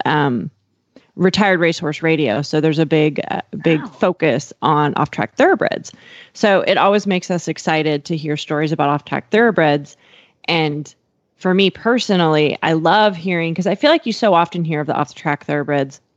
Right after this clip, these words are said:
Speaker 1: doing eventing and doing jumpers and occasionally the
Speaker 2: Mm-hmm.
Speaker 1: dressage, but I've just, I feel like the focus has really gone away so much, and I love to hear about a thoroughbred doing the hunters.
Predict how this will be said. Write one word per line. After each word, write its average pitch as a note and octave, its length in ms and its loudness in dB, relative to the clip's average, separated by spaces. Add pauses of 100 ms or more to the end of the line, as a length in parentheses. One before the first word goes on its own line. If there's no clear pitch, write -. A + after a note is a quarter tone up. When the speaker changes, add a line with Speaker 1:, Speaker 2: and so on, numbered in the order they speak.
(640)
Speaker 1:
doing F#3 220 4
eventing E3 680 2
and E3 180 0
doing D#3+ 460 2 (720)
jumpers F3+ 720 2
and - 160 0
occasionally B3 560 2
the F#3 120 2
Speaker 2:
Mm-hmm. D#3+ 100 -2
Speaker 1:
dressage, D#3+ 560 0
but E3 280 0
I've - 180 -6
just, - 300 -4
I E3+ 60 -2
feel F3+ 140 -2
like F#3 120 0
the D#3+ 80 0
focus E3+ 400 -2
has D#3 120 0
really D#3+ 180 2
gone C3+ 200 0
away D3+ 200 2
so D3+ 220 0
much, D3+ 240 0
and C#3+ 100 -2
I D3+ 60 2
love D3 260 0
to E3 100 -4
hear D#3 180 0
about C#3+ 160 0
a D3 40 -4
thoroughbred D3+ 400 0
doing C#3+ 200 -2
the C#3 80 -4
hunters. - 680 -4